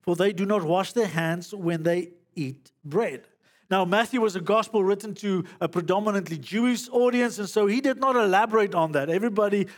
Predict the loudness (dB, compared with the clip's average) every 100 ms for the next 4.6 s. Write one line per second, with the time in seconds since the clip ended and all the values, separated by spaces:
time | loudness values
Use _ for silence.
0 | -6 -2 -2 -2 -4 -4 -2 -2 -2 -6
1 | -2 -2 0 -2 -2 -4 -4 -4 -2 -2
2 | 0 2 2 -2 -12 -14 -2 2 2 2
3 | 0 0 2 0 0 0 -2 -2 2 2
4 | 4 4 4 2 0